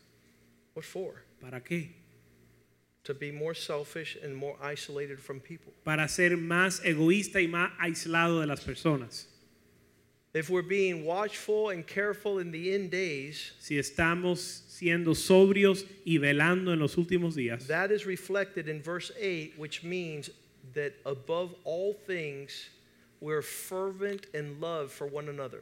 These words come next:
Speaker 2: eso se refleja en Primera de Pedro cuatro ocho, que dice que son, tenemos fervor en nuestro amor, o
Speaker 1: How
Speaker 2: ferviente en amor.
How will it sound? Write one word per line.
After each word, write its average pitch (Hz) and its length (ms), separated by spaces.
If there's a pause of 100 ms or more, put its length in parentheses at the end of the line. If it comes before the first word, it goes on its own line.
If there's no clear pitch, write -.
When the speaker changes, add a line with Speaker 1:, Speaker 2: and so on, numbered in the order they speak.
Speaker 2:
eso 160 260
se 175 160
refleja 165 800
en 147 260 (240)
Primera 156 380
de 160 60
Pedro 170 380
cuatro 160 380
ocho, 180 300
que 143 120
dice 160 460 (320)
que 160 220 (560)
son, 170 440
tenemos 165 460
fervor 165 540
en 147 80
nuestro 143 320
amor, 160 260
o 135 60
Speaker 1:
How - 20
Speaker 2:
ferviente 180 800
en 160 100
amor. 151 340